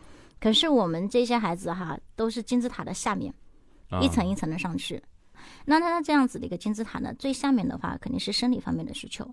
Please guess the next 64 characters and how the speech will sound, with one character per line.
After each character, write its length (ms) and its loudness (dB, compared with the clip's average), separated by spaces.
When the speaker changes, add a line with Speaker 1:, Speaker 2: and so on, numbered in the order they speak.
Speaker 2:
嗯。 240 0
Speaker 1:
那 120 -4
简 180 0
单 160 6
理 120 4
解 200 0
生 200 -2
理 80 -2
就 100 -6
是 140 -8
吃 340 -4
啊、 300 -2
吃 200 -10
喝 260 -6
啊， 220 -2
这 120 -6
种 100 0
没 140 0
有 80 0
饿， 160 -2
饿 60 2
不 60 2
死 180 -8
啊。 180 -8
那 100 2
对 240 4
于 100 -2
我 220 0
们 420 -4
去 580 -4
帮 220 2
助 100 -2
的 80 -4
一 60 -4
些 100 -4
孩 200 -8
子， 280 -14
Speaker 2:
嗯。 60 -18
Speaker 1:
他 180 4
的 80 2
一 80 4
个 140 4
生 160 2
理 80 2
需 140 -6
求 160 -4
在 100 -4
哪 160 -4
里 140 -4
呢？ 260 -4
他 120 2
身 380 -2
体 260 -8
不 160 -12
舒 260 -8
服， 220 -14
他 100 0
坐 180 2
不 180 -4
住， 300 -6
就 100 2
是 80 -2
包 220 -2
括 340 0